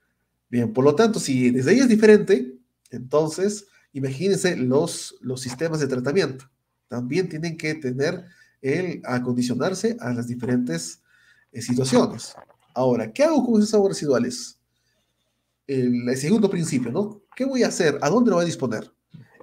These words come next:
En el caso de Trujillo, pues, lo vamos, podemos disponer, eh, a un río, lo podemos infiltrar, lo podemos percolar. En el caso de, de Puno, en Puno, por ejemplo, hay, eh, lagunas de oxidación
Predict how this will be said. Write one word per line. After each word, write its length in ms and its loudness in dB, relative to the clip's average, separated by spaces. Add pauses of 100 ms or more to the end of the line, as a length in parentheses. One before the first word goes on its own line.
En 240 -6
el 120 -8
caso 240 -4
de 60 -4
Trujillo, 560 -4
pues, 420 -6 (340)
lo 100 -8
vamos, 240 -4
podemos 240 -2
disponer, 440 0 (300)
eh, 280 -20 (440)
a 120 -20
un 180 -18
río, 340 0
lo 100 0
podemos 380 -8
infiltrar, 800 0
lo 140 -6
podemos 320 -6
percolar. 640 0 (560)
En 100 -6
el 120 -4
caso 340 2
de, 720 0
de 80 -16
Puno, 580 4 (680)
en 180 -8
Puno, 220 -4
por 120 -2
ejemplo, 420 -2
hay, 360 0
eh, 100 -10
lagunas 480 2
de 60 0
oxidación 600 0